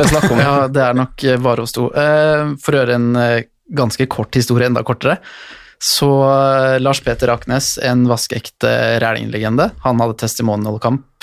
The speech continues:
Speaker 2: hvor jeg fikk spille på hans All-Star-lag. Eh, jeg var mildt sagt, eh, ganske utrent, eh, og følte jeg var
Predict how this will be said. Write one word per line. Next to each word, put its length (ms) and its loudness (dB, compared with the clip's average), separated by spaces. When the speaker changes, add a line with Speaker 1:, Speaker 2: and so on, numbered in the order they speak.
Speaker 2:
hvor 100 0
jeg 100 -2
fikk 200 -10
spille 200 -6
på 100 -4
hans 180 0
All-Star-lag. 580 0
Eh, 680 2
jeg 240 0
var 300 0
mildt 260 2
sagt, 400 -4
eh, 360 2
ganske 400 0
utrent, 360 -2
eh, 680 0
og 400 2
følte 640 -2
jeg 80 -2
var 380 0